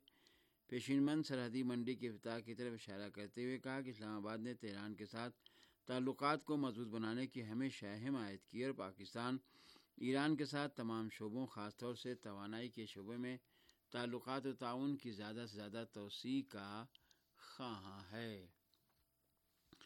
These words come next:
تہران میں برطانیہ کے سفیر کو یوم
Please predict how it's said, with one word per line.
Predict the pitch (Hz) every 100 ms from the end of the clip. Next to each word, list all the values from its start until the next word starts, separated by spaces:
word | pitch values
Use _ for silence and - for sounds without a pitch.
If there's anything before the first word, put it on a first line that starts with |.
| - - - - _ -
تہران | 143 143 151 170
میں | 185
برطانیہ | 156 151 139 139 147 160
کے | 147 165
سفیر | - 135 147 156
کو | - 160
یوم | 139 135